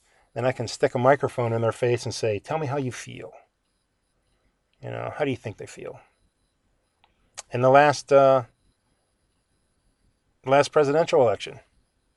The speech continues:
same way. It was definitely slanted one way over, uh,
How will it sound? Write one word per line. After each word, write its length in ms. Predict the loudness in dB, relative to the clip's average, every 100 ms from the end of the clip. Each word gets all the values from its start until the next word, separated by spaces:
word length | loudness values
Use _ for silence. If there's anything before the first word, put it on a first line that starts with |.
| _ _ _ -14
same 340 | -4 0 4
way. 200 | 6 6
It 80 | 4
was 100 | 0
definitely 300 | 0 0 -2
slanted 420 | -2 -2 0 0
one 260 | 0 2 8
way 380 | 8 8 4 -4 _ _ _ _ 0
over, 580 | 2 4 4 4 6 4
uh, 260 | 2 -2